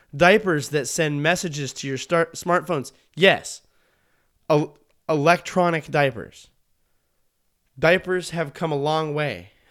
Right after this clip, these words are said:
<laughs> but there were some deals that needed to be made. Marion Donovan, as I stated, invented the first leak-proof diaper cover. She sold her patent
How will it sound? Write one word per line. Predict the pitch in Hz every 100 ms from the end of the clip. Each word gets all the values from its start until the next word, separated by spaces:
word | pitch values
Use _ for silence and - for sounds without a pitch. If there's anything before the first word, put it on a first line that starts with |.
| -
<laughs> | 135 _ _ _ _ _ _ _ _ _ _ _ _ _
but | 127 120
there | 151
were | 143
some | 139 151 143
deals | 165 147 107 95 -
that | 101
needed | 85 107 95
to | 90
be | 95
made. | 92 85 73 - _ _ _ _ _ _ _ _ _ _ _ _ -
Marion | 147 170 208 202
Donovan, | 156 135 127 120 123 131 -
as | 131 139
I | 139 131
stated, | 120 135 117 113 107
invented | - 156 170 160 170 156 147 _ _ _ _ _ _ _ -
the | 147
first | - 240 269 -
leak-proof | 160 214 - - 180 151
diaper | 143 147 139 120
cover. | 107 78 - _ _ _ _ _ _ _ _ _ _ _ _ _ _ _ _
She | - 240 233
sold | - 226 175 151 151
her | 165 - 170
patent | 165 165 160 101 110 - -